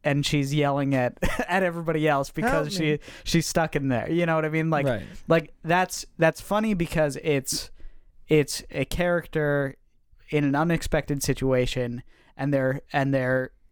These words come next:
Speaker 1: you know, they're talking about that situation. It's not like, you know, they're not, like, banter, bantering and, and goofing off, you know? It's not, it's not like that. So, I don't know. I think there's, I would s-,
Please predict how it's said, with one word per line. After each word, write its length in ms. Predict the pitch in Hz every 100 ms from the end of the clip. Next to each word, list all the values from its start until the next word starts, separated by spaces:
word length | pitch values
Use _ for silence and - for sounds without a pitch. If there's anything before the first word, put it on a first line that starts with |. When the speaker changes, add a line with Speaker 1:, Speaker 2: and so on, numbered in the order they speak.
| -
Speaker 1:
you 100 | 147
know, 300 | 127 123 - - - -
they're 260 | 175 151
talking 400 | - 180 165 156
about 240 | 139 127 135
that 180 | 127
situation. 720 | - 131 123 120 113 - - 120
It's 180 | 165 -
not 240 | 190 190
like, 300 | 156 135 - - - _ _ _ - _ _ _ _ _ -
you 160 | 156 147
know, 160 | 131 131
they're 120 | 147
not, 280 | 151 151 147
like, 260 | 135 131
banter, 640 | 131 143 135 139 127 120 - _ _ 101 -
bantering 640 | 165 175 185 180 170 156 147
and, 300 | 131 135 139
and 200 | 156 147
goofing 420 | 151 185 170 156 143
off, 300 | 123 117 156
you 120 | 156
know? 140 | 139
It's 220 | 135 139 -
not, 220 | 165 - 170
it's 160 | 151
not 160 | 170 156
like 160 | 135
that. 340 | 135 117 - -
So, 300 | 160 143 135 - - - - - -
I 60 | 208
don't 100 | 208
know. 120 | 151
I 100 | 131
think 220 | 147 202
there's, 440 | 196 180 160 143 - _ _ - - _ _ _ _ _ - - - - _
I 100 | 156
would 160 | 170 165
s-, 160 | -